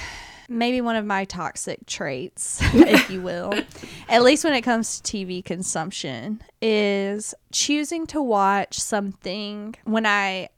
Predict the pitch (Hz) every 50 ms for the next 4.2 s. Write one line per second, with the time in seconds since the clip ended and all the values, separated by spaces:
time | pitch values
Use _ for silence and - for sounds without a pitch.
0 | _ _ - 202 214 208 202 202 208 208 208 208 208 202 202 190 190 185 - -
1 | - 196 196 202 196 190 160 - - - - 190 180 - - 156 170 - 95 -
2 | 185 - - - 107 104 117 - - - - - 220 196 196 190 - - - -
3 | - - - - - 247 240 233 233 226 220 214 214 214 226 226 220 226 220 220
4 | 214 220 220 220